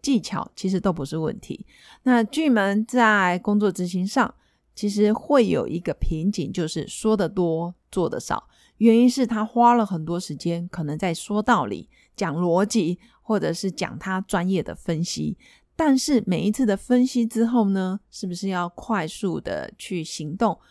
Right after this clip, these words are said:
或者是再一次的执行，然后再不断的去优化，这个是巨门可以挑战自己的地方。也就是说，你的反应跟你的执行能力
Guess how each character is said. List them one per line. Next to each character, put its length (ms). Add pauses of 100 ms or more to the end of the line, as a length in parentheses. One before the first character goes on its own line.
(140)
或 200
者 40
是 140
再 280
一 60
次 120
的 120
执 240
行， 260
然 100
后 120
再 180
不 140
断 180
的 80
去 240
优 220
化， 240 (360)
这 80
个 140
是 340
巨 220
门 240
可 160
以 60
挑 300
战 220
自 140
己 140
的 80
地 200
方。 280 (480)
也 100
就 100
是 60
说， 180
你 120
的 120
反 320
应 320
跟 240
你 80
的 140
执 180
行 220
能 180
力 220